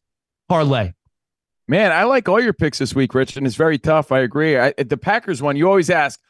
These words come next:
Speaker 2: where could it go wrong? The only maybe here is maybe the Packers, 'cause I'm with you all the way.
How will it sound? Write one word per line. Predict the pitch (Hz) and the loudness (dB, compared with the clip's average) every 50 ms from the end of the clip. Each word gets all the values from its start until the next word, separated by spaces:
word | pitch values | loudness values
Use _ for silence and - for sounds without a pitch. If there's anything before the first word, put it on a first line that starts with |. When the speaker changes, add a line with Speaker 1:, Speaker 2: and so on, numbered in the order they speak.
| _ _ | _ _
Speaker 2:
where | - 151 180 196 | -2 0 0 0
could | - 196 185 | 2 0 -2
it | 165 | -2
go | - 165 151 151 | 0 0 0 2
wrong? | 151 156 156 147 110 92 - _ _ _ _ _ _ _ | 2 2 0 0 -2 -4 -10 _ _ _ _ _ _ _
The | - 147 139 | -4 -2 0
only | 147 214 233 233 233 233 226 220 208 - _ _ _ _ _ _ _ 165 | 2 2 2 2 2 0 0 -2 -4 -8 _ _ _ _ _ _ _ -4
maybe | 175 185 180 175 175 160 160 170 175 202 233 247 254 247 202 156 131 101 - | -4 -2 -2 -6 -10 -10 -4 0 2 2 2 2 2 0 -2 -2 -4 -6 -4
here | 104 135 131 120 120 | -4 -2 -2 0 0
is | 113 131 123 123 | 0 -2 -2 -2
maybe | 147 156 165 165 156 160 143 | -2 -2 -2 0 -2 -2 -4
the | 147 - | -2 -2
Packers, | 151 160 165 202 214 - - - - - - - _ | 0 0 0 0 -2 -4 -8 -12 -14 -16 -20 -12 _
'cause | - 131 123 | -2 0 2
I'm | 143 151 175 196 170 | 2 2 2 2 2
with | 180 202 - | 0 0 0
you | - 147 139 | 2 2 2
all | 147 151 120 | 2 2 2
the | 113 | 2
way. | 110 131 175 190 - 123 | 2 2 2 2 0 -4